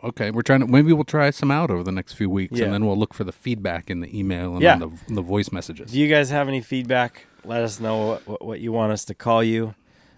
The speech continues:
Speaker 2: Uh, I love campers. It's kind of fun. I, but I don't want it to sound like it's, um, like kids <laughs> camp.
Speaker 1: Mm,
Speaker 2: That's
Speaker 1: yeah.
Speaker 2: not the camp, you know.
Speaker 1: Different kind of camp.
Speaker 2: But,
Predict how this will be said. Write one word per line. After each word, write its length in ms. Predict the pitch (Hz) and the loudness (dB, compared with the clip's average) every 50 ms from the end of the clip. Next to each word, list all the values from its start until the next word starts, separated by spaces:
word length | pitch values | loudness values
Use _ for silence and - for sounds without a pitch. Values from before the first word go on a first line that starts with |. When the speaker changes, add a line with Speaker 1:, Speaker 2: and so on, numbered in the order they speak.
| _ | _
Speaker 2:
Uh, 360 | - 107 107 104 98 98 101 95 | -8 -4 -4 -2 -2 -4 -4 -8
I 100 | - - | -8 -6
love 240 | 107 110 123 135 127 | -4 -2 0 0 -2
campers. 580 | - - - 107 98 107 - 87 82 98 - - 113 | -4 -8 -8 -8 -8 -8 -10 -12 -14 -16 -16 -18 -18
It's 100 | - - | -16 -12
kind 160 | - 107 98 | -10 -8 -8
of 80 | 92 | -8
fun. 240 | - - 95 95 107 - | -8 -10 -10 -10 -8 -6
I, 300 | - 151 147 156 165 - - | -6 -4 -2 -2 -2 -4 -6
but 160 | - 143 156 | -4 2 4
I 100 | 170 180 | 6 6
don't 220 | 180 196 220 233 185 | 6 6 2 2 2
want 160 | 208 208 196 | 0 0 -2
it 80 | 170 - 160 | -2 -4 -6
to 60 | 139 | -8
sound 300 | 113 - 143 143 143 139 | -4 -2 -2 -2 0 -2
like 200 | 131 117 101 92 | -2 -4 -6 -6
it's, 180 | 107 92 - - | -10 -12 -10 -10
um, 220 | 117 101 92 95 - | -10 -8 -10 -10 -12
like 200 | - 107 101 - _ | -12 -14 -14 -14 _
kids 340 | - - - 127 120 113 113 | -16 -10 -8 -8 -8 -8 -10
<laughs> 20 | - | -14
camp. 380 | - - 123 95 - - 110 - - _ _ _ | -10 -8 -8 -8 -8 -10 -14 -14 -18 _ _ _
Speaker 1:
Mm, 400 | - 117 113 117 113 104 95 90 - _ | -4 0 0 2 2 2 0 -2 -4 _
Speaker 2:
That's 180 | - 135 139 98 | -4 -2 -2 0
Speaker 1:
yeah. 160 | 101 131 135 | 0 0 0
Speaker 2:
not 80 | 131 - | 0 0
the 80 | 123 | -4
camp, 340 | 110 - 120 104 92 87 - - | -6 -6 -8 -8 -8 -10 -12 -12
you 140 | 101 101 | -12 -10
know. 240 | 92 90 90 90 90 - | -10 -10 -12 -12 -14 -10
Speaker 1:
Different 320 | - 104 95 - 104 101 87 | -8 -6 -4 -4 -4 -4 -2
kind 140 | - 87 82 | -2 -4 -4
of 80 | 78 - | -6 -6
camp. 340 | - 90 80 73 - - - - _ _ _ _ | -8 -8 -8 -10 -12 -18 -20 -20 _ _ _ _
Speaker 2:
But, 240 | - 107 101 98 - | -8 -6 -6 -6 -10